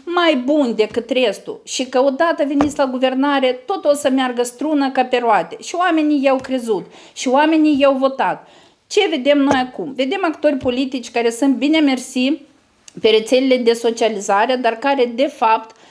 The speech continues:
nu își aduc aportul la nivelul cuvenit în asigurarea unui proces de vaccinare echitabil. Priviți ce se face în centrele raionale.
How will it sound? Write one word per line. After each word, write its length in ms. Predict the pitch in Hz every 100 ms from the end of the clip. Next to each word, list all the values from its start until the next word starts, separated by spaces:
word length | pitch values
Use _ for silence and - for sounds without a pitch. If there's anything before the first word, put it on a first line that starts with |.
| - _ _ _ -
nu 300 | 240 294 339
își 200 | 330 277
aduc 400 | 254 262 262 -
aportul 640 | 233 233 247 247 254 269 277
la 100 | 233
nivelul 480 | 226 226 262 254 240
cuvenit 600 | 226 214 214 247 285 - _
în 380 | 262 269 294 285
asigurarea 840 | - 240 - 214 220 233 254 262 226
unui 180 | 226 226
proces 560 | 226 226 220 247 262 262
de 100 | 240
vaccinare 680 | 214 202 - 220 226 240
echitabil. 680 | 240 240 269 - 208 185 170 -
Priviți 320 | 294 359 415
ce 140 | 339
se 120 | - 262
face 380 | 285 277 277
în 340 | 254 240 233 226
centrele 560 | 269 262 277 247 240 233
raionale. 640 | 226 220 226 208 156